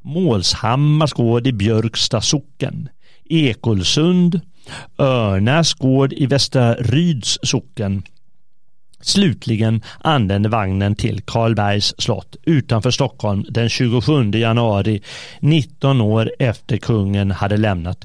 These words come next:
huvudstaden. Begravningen skedde i Riddarholmskyrkan den tjugosjätte februari under praktfulla former. Hyllningen var dock inte lika storslagen som när fadern eller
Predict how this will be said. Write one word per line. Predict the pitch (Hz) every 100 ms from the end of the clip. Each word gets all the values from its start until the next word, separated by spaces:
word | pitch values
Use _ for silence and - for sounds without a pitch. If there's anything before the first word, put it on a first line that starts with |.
| -
huvudstaden. | 123 104 - - 104 - 107 - - - - - - - - - -
Begravningen | 135 135 151 147 151 143
skedde | 156 143 110
i | 120
Riddarholmskyrkan | 131 127 113 107 101 117 110 110 117 107
den | 107 107
tjugosjätte | - 110 - 139 -
februari | 120 120 123 104 104 110 - -
under | - 117
praktfulla | - 127 - - 104 98
former. | 117 104 92 104 127 - - - - -
Hyllningen | 131 117 98 113 120
var | 113 107
dock | 110 -
inte | 127 120 110 104 143
lika | 139 117 127
storslagen | - 123 - 120 113 113 117 110 - -
som | 120 107
när | 98
fadern | - 127 113 104 110 123 110 - - -
eller | - 120 117 113 107